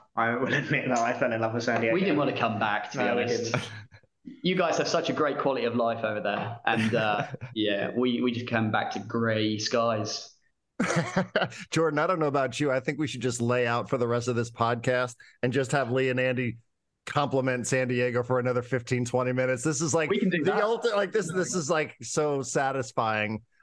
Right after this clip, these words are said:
Speaker 3: Uh, also a little bittersweet on some levels, obviously,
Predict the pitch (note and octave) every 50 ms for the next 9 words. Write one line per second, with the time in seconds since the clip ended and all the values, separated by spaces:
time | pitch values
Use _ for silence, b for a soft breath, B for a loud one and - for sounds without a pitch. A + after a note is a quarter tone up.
0 | B B - C3 C3+ C3+ C3+ C#3 - - F3+ G#3 - - E3+ D3+ C#3+ C#3+ C3+ B2+
1 | A#2 C3 C3 A#2+ A#2+ A#2 - - C#3 B2+ A#2+ A2+ A2 G#2+ - - A2+ A2 A2 A2
2 | A2+ F#2+ G#2+ G#2 F#2 A2 G#2+ G#2+ F#2+ A2 G#2 G2+ F#2+ - - G2+ G2 F#2+